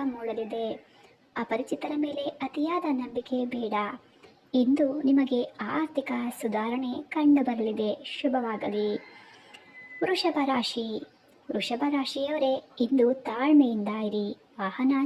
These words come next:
ಚಾಲನೆ ಮಾಡುವಾಗ ಸ್ವಲ್ಪ ಎಚ್ಚರ ಇರಲಿ.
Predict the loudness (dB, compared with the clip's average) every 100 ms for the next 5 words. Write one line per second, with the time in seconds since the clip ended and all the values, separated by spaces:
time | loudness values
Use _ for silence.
0 | -2 -4 -4 -6 -6 -6 -4 -2 -2 -4
1 | -4 -6 -10 -20 -20 _ _ -4 0 0
2 | 0 -4 0 0 0 -2 -2 0 -2 -2
3 | 0 0 -2